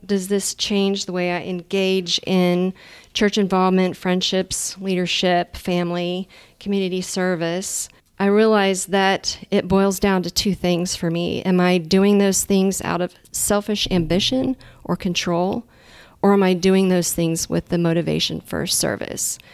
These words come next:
Am I being involved in church because I want to be a leader and I want people to know my name? Or am I doing it because I want to serve others? Am I being a friend to someone because I want to manipulate them to get my needs met?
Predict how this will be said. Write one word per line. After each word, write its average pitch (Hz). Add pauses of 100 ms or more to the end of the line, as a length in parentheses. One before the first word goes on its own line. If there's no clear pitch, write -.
(200)
Am 185
I 190
being 202
involved 180
in 175
church 180
because 185
I 185
want 180
to 175
be 165
a 170
leader 170
and 165
I 160
want 160
people -
to 170
know 147
my 120
name? 233 (360)
Or -
am 185
I 175
doing 185
it 175
because 175
I 170
want 160
to -
serve 170
others? 165 (640)
Am 180
I 185 (140)
being 180
a 170
friend 180
to 220
someone 220
because 185 (100)
I 180
want 180
to 170
manipulate 196
them 196
to -
get -
my 165
needs 233
met? 262